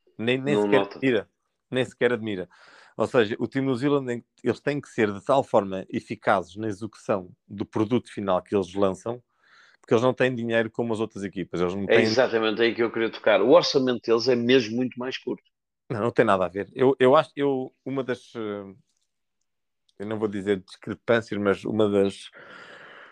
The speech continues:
Speaker 1: questões que me levou a discutir ou a discordar muitas vezes com a minha equipa, ehm, e a estar em reuniões onde as coisas, eu, eu era criticado, porque basicamente era,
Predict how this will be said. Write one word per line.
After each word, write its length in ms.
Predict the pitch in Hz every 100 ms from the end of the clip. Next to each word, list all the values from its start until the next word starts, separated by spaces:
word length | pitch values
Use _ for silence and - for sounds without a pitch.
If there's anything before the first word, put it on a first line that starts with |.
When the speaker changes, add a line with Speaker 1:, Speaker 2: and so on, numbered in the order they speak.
| - - _ -
Speaker 1:
questões 340 | - 143 143
que 80 | -
me 100 | 131
levou 240 | 117 123 127
a 40 |
discutir 400 | 120 - - 139
ou 100 | 123
a 20 | 113
discordar 520 | - 127 107 127 123
muitas 320 | 120 113 110
vezes 280 | 117 117 -
com 160 | - 117
a 40 |
minha 160 | 117 107
equipa, 580 | - 120 - 110 104 92 -
ehm, 400 | 107 104 104 101 -
e 100 | 107
a 40 |
estar 240 | 98 120 110
em 100 | 101
reuniões 480 | 107 104 113 113 101
onde 200 | 107 101
as 100 | _
coisas, 400 | 110 101 98 101
eu, 120 | - - - _ -
eu 120 | 110
era 140 | 104 104
criticado, 500 | 107 - 101 117 117
porque 120 | _
basicamente 420 | 107 101 104 110
era, 140 | 113